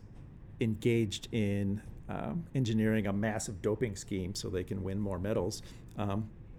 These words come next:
w-, what do you do? What, what can be done? So there's this big, messy, nasty fight between, um,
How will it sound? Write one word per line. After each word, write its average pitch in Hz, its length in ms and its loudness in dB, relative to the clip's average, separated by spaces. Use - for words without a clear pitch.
w-, - 220 -8
what 131 140 6
do 143 60 8
you 139 80 6
do? 165 280 10
What, 139 280 4
what 147 160 8
can 160 100 8
be 135 140 6
done? 147 240 2
So - 160 6
there's 135 180 8
this 123 140 4
big, 123 220 10
messy, 123 340 6
nasty 113 340 6
fight 110 360 6
between, 110 480 4
um, 107 340 2